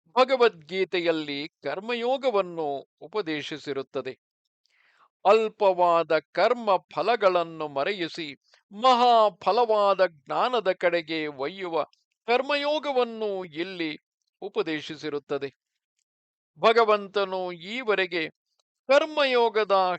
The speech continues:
ಹೆಚ್ಚುಗಾರಿಕೆಯನ್ನು, ಅದರ ಸ್ವರೂಪವನ್ನು, ಅದನ್ನು ಅನುಷ್ಠಾನ ಮಾಡುವ ಬಗೆಯನ್ನು ಅರ್ಜುನನಿಗೆ ವಿವರಿಸಿ ತಿಳಿಯ ಹೇಳಿ, ಈಗ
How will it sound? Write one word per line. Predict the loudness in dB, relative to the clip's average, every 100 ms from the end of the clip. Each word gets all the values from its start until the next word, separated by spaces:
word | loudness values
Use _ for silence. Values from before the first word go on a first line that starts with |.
| -8
ಹೆಚ್ಚುಗಾರಿಕೆಯನ್ನು, | -12 -10 -10 -2 0 0 -4 -4 -4 -6 -10 -12 -16 _ _ _ _ _ 2
ಅದರ | 6 6 6 4
ಸ್ವರೂಪವನ್ನು, | 0 -8 -6 -8 -2 2 2 0 -6 -10 -12 _ _ _ _ _
ಅದನ್ನು | 0 2 2 -2 -2 -4 -6 -4
ಅನುಷ್ಠಾನ | -2 -2 -8 _ 2 2 2
ಮಾಡುವ | 2 2 0 -2 0 0 0 -6 _ -6
ಬಗೆಯನ್ನು | -4 -2 -2 -2 -4 -8 -10 _ _ _ _ -2
ಅರ್ಜುನನಿಗೆ | -2 -2 -4 -2 -4 -6 -4 -4 -4
ವಿವರಿಸಿ | -8 -12 -6 -2 -4 -6 -10 -8 -10 -10
ತಿಳಿಯ | -10 -8 -4 -4
ಹೇಳಿ, | -4 -8 -8 -14 _ _ _ _ _
ಈಗ | -10 -8